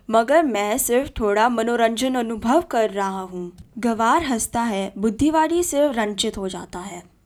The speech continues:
टेबल पर पांच छह किताबें खुली हुई उल्टी इस तरह पड़ी हैं जैसे पढ़ते पढ़ते लापरवाही से डाल दिए हों,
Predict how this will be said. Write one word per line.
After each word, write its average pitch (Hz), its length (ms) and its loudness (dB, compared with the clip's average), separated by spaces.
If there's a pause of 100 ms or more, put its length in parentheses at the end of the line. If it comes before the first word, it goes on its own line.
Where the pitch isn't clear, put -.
(140)
टेबल 240 280 -2
पर 220 280 0
पांच 233 340 -2
छह 320 160 0
किताबें 202 600 -2
खुली 240 340 0
हुई 202 480 0
उल्टी 226 360 -2
इस 294 340 -4
तरह 214 260 2
पड़ी 208 260 -2
हैं 208 420 -4
जैसे 202 280 -4
पढ़ते 208 420 -4
पढ़ते 196 380 -2
लापरवाही 190 680 -2
से 208 180 -2
डाल 202 300 -6
दिए 190 280 -6
हों, 175 240 -10